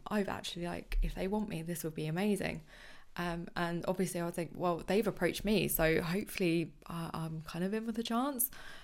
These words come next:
Um, anyway, I sat down in their boardroom and they check out all the pieces of work, and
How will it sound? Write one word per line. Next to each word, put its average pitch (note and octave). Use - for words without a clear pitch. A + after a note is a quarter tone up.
Um, E3+
anyway, G3+
I G3+
sat G3
down F3+
in E3
their E3
boardroom F3
and F3
they -
check F3+
out E3
all E3+
the E3+
pieces E3
of D#3+
work, -
and E3